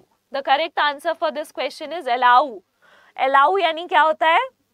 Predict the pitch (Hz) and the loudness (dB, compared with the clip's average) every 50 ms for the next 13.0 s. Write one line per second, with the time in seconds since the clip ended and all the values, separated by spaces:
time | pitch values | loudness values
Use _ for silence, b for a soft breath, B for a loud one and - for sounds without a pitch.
0 | _ _ - - - - - 320 302 359 370 - - 427 480 554 554 _ 277 254 | _ _ -16 -16 -16 -12 -12 -10 -8 -8 -10 -6 -2 0 0 0 0 _ 0 2
1 | 254 254 277 - - 285 220 214 220 214 208 208 208 202 208 208 240 - - - | 2 2 0 -2 -8 -12 -12 -10 -12 -12 -10 -10 -10 -8 -10 -10 -10 -12 -12 -12
2 | 294 330 - - - 392 339 233 247 226 240 247 262 302 262 233 226 196 190 185 | -12 -12 -10 -6 -6 -6 -6 -6 -8 -10 -10 -8 -8 -8 -8 -8 -10 -10 -12 -14
3 | - b b b b b b b _ 330 277 320 359 370 - 330 311 302 311 262 | -16 b b b b b b b _ 0 0 0 0 -2 -6 -8 -8 -8 -8 -6
4 | 269 320 320 285 349 453 480 - - - - _ 247 254 254 302 294 - 277 247 | -4 -2 -2 -2 -2 -4 -4 -8 -10 -16 -16 _ -8 -4 -4 -2 -2 -2 0 0
5 | 233 214 220 226 233 - 254 214 226 - 311 294 247 277 226 214 208 185 - _ | 0 -2 -2 -6 -6 -4 -6 -4 -2 -4 -6 -4 -4 -8 -8 -8 -10 -12 -12 _
6 | 202 226 294 294 320 302 330 285 233 233 214 202 185 - - - _ _ _ _ | _ -6 -6 -6 -4 -6 -6 -4 -2 -2 -2 -4 -6 -10 -16 -20 _ _ _ _
7 | _ - 226 226 262 370 539 539 - b b b b b b b b b b _ | _ -6 -2 0 2 2 2 0 -4 b b b b b b b b b b _
8 | _ _ _ 392 370 320 - - _ _ _ _ 247 262 262 269 269 294 330 403 | _ _ _ 0 0 0 0 -4 _ _ _ _ -2 0 0 0 2 2 0 0
9 | 440 - 480 480 349 349 277 269 359 339 403 - 480 480 - 466 440 359 381 381 | 2 2 0 0 -2 -4 -4 0 2 2 2 2 0 0 0 -2 -6 -4 0 2
10 | 359 370 - 349 359 330 349 381 392 330 - - - 311 311 302 262 - - 302 | 2 2 2 2 2 2 2 0 -2 -2 -4 -6 -10 -12 -12 -12 -12 -14 -10 -8
11 | 330 339 330 330 - 311 277 _ _ _ 240 254 285 285 - 359 330 294 311 330 | -6 -6 -6 -8 -10 -14 -18 _ _ _ -6 -6 -6 -4 -2 0 0 0 0 -2
12 | 392 370 - 453 453 392 370 285 349 359 - 339 320 - 330 381 392 277 339 339 | -4 -6 -4 -4 -4 -4 -6 -4 -4 -4 -4 -4 -6 -4 -4 -4 -4 -4 -6 -8